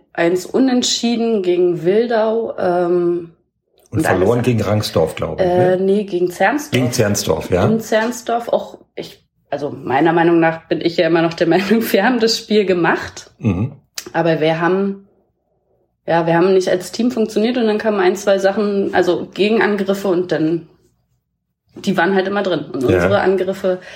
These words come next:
Speaker 1: leider in dem Fall nicht. Genau. Nee, ansonsten muss ich ehrlich sagen, ja, mit Abstand die meisten, wenn man so auf die Ergebnisse guckt, ja, schon sehr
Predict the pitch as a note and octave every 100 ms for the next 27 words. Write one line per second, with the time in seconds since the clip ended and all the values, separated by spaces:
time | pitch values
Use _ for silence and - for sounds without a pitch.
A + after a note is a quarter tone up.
0 | - - - F3+ F#3 F3 F3 F3 E3 E3+
1 | - - - - - - D3+ D3+ D#3 F3
2 | F3+ G3 F3+ D#3+ D#3+ E3+ C#4 A3+ A#3+ G#3+
3 | F3+ F#3+ G3+ F3+ D#3+ F3 - - - F#3+
4 | F3+ E3+ D#3 D#3+ - F3+ E3+ E3+ E3 E3
5 | - - D#3 D3+ D3+ F#3 F#3 E3+ E3+ -
6 | D3 C#3+ D3 C3 - D#3 D3 - _ -
7 | D3+ D3+ D3+